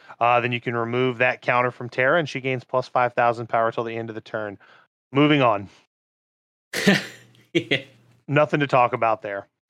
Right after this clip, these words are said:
Speaker 1: You're, you're not playing that card. It's, uh, it's, uh, that is draft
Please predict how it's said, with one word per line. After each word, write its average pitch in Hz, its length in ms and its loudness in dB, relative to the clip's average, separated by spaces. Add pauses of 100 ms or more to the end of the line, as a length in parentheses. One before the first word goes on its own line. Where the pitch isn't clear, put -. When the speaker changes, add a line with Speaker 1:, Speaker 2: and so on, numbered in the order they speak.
Speaker 1:
You're, 120 220 -2
you're 131 140 0
not 127 180 0
playing 107 280 -4
that 98 140 -12
card. 98 220 -10 (460)
It's, 123 200 -4
uh, 113 240 2
it's, 113 120 -14
uh, 120 160 0
that 120 120 2
is 113 180 -4
draft 120 720 0